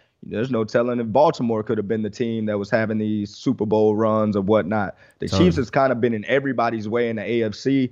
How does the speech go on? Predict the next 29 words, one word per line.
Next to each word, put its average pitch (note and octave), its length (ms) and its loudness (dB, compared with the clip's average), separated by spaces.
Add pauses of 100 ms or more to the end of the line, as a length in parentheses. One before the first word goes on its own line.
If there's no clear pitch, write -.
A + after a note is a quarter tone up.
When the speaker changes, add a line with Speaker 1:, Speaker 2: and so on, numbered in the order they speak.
(220)
Speaker 1:
and G2 160 -4
Baltimore's A#2+ 540 2
been A#2 240 0
that A#2 220 -2
team, B2 400 -2
like, G#2 300 0 (200)
we're B2 160 4
ready A#2 320 2
to A2+ 160 -4
dethrone A2+ 580 -2
that, G#2 280 -2
but G2+ 120 -8
just A2 260 -2
couldn't A2 220 -2
get G#2+ 140 2
over B2 320 4
it. A#2+ 180 -2 (260)
And A#2 80 -4
I B2 60 4
think A#2+ 240 0
now C3 220 2
that B2 120 -4
they B2 140 -2
have, A#2+ 320 -2
like, A#2 220 -4
a F#2+ 60 -12
plan, C3+ 560 -2
a G#2+ 80 -6
winning B2+ 560 -2